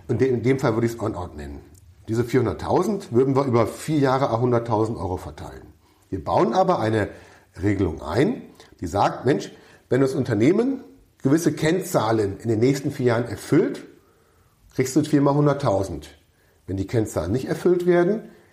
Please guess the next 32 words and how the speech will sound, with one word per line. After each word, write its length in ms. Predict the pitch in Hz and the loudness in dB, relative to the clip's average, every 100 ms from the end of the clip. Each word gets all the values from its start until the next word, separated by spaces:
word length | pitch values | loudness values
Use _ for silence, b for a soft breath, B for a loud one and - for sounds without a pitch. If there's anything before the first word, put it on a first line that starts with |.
| B _ | B _
kriegst 180 | 127 | -6
du 60 | 135 | -2
viermal 240 | - 147 | 2 2
fünfundsiebzig. 920 | 143 160 151 170 170 - 95 - - _ _ _ | 2 2 4 2 0 -4 -4 -8 -20 _ _ _
Ne, 100 | - | -4
und 100 | 113 | -2
das 120 | 104 120 | -2 -2
wird 100 | 120 | 0
dann 140 | 110 | 0
in 120 | 104 | 0
jedem 300 | 101 135 139 | 2 2 4
Jahr 180 | 120 131 | 4 2
entsprechend 400 | 127 - 120 117 | 0 0 0 2
neu 300 | 107 135 139 B B B B | 2 2 2 B B B B
verifiziert. 720 | - 107 113 101 - 110 135 - B B | -2 -2 0 -4 0 0 0 -4 B B
Dann 120 | - 104 | -6 -4
gibt's 180 | 135 | -2
sozusagen 320 | 127 - 123 127 | -4 0 0 4
in 60 | |
dem, 200 | 123 123 | 2 2
in 80 | 123 | 2
dem 140 | 123 | 2
Jahr 220 | 113 117 123 | 4 2 2
nur 120 | 123 | 2
fünfundsiebzig. 760 | 123 135 131 143 - 85 - - | 2 2 2 -2 -6 -10 -10 -8
Oder 220 | 113 110 | -6 -2
wenn's 200 | 113 107 | -2 0
übererfüllt 480 | 143 175 - 170 170 | 2 2 2 0 0
wird, 140 | - | 0
gibt's 180 | 170 - | 0 0
halt 140 | 160 | 0
hundertfünfundzwanzig. 1040 | 165 165 156 160 156 151 117 104 78 - | 2 2 2 2 2 0 0 -2 -6 -14